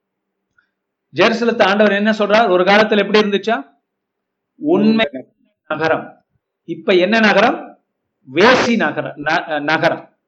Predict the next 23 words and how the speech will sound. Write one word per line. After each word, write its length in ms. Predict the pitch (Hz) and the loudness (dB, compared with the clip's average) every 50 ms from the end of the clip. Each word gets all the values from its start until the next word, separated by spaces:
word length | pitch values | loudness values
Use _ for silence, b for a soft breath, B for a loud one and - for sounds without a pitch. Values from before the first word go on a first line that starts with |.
| _ _ _ _ _ _ _ _ _ _ _ _ _ | _ _ _ _ _ _ _ _ _ _ _ _ _
நான் 260 | _ 160 190 214 208 | _ -2 -2 0 0
சொல்லல, 440 | 214 202 175 165 160 196 247 247 - - _ _ _ | 0 2 2 2 0 0 -2 -4 -10 -16 _ _ _
ஏசா 420 | _ 165 208 226 220 220 - - 185 | _ -2 -2 0 0 -2 -2 -2 -2
சொல்றான். 300 | 170 151 - - - _ _ _ - _ | -4 -4 -8 -10 -16 _ _ _ -20 _
உண்மையுள்ள 540 | - 156 196 226 247 262 254 254 254 254 247 | -4 -2 0 2 2 4 4 4 4 2 2
நகரம் 640 | 226 208 202 202 208 220 233 262 - - - - _ _ | 2 2 0 2 2 2 2 0 -2 -10 -18 -20 _ _
எப்படி 420 | 165 185 208 190 - - 226 214 | -2 -2 -2 0 0 0 0 2
வேசியாய் 600 | 165 175 214 233 220 262 254 233 226 226 233 233 | 0 2 2 2 2 2 2 2 2 2 2 0
போயிற்று, 420 | - 175 160 151 - - - - - _ _ _ _ _ _ - - _ - _ _ _ _ _ | 0 -2 0 -2 -2 -6 -10 -18 -20 _ _ _ _ _ _ -20 -20 _ -20 _ _ _ _ _
ப்ராஸ்டிடியூட் 520 | - 240 277 269 - - 254 214 240 226 190 | 2 2 2 2 0 -2 -2 0 0 2 2
ஆயிடுச்சு. 500 | 175 147 123 104 - - - - _ _ _ - - _ - - - - _ _ _ _ _ _ _ _ _ | 2 0 0 -6 -12 -16 -18 -20 _ _ _ -20 -20 _ -14 -14 -14 -16 _ _ _ _ _ _ _ _ _
எது 320 | _ 151 185 220 240 240 240 | _ -2 2 4 4 4 4
வேணாலும் 240 | 240 247 247 240 233 | 4 2 2 4 4
ஓகே, 480 | 220 220 214 - - 170 - - - _ _ _ _ - _ _ - - _ _ - - _ _ _ _ _ _ | 4 2 2 0 -2 -4 -4 -6 -14 _ _ _ _ -20 _ _ -20 -20 _ _ -20 -20 _ _ _ _ _ _
எதை 260 | _ 165 185 214 233 | _ -2 0 2 2
வேணுமாலும் 420 | 233 233 233 233 226 233 233 214 | 2 2 2 2 2 2 2 2
பார்க்கலாம், 600 | - 202 196 196 196 185 143 107 - - _ _ _ _ _ _ _ _ | 2 2 2 2 0 -2 -4 -4 -8 -16 _ _ _ _ _ _ _ _
எதை 240 | 170 165 208 240 233 | -2 2 4 4 4
வேணுமாலும் 340 | 233 226 233 233 240 240 | 2 2 0 0 0 0
செய்யலாம், 560 | 233 - - 196 190 190 185 151 - - - _ _ _ _ _ _ _ _ _ _ _ _ _ _ _ _ _ | -2 -2 -4 -4 -2 -2 -4 -6 -6 -12 -18 _ _ _ _ _ _ _ _ _ _ _ _ _ _ _ _ _
எதை 280 | 165 180 202 220 233 | 0 0 2 4 2
வேணுமாலும் 560 | 233 226 226 226 220 226 226 226 233 233 214 | 2 2 0 0 2 2 4 4 2 2 0
பண்ணலாம். 560 | 208 196 196 190 185 160 - - - - _ | 0 -2 -2 0 -2 -4 -4 -6 -14 -20 _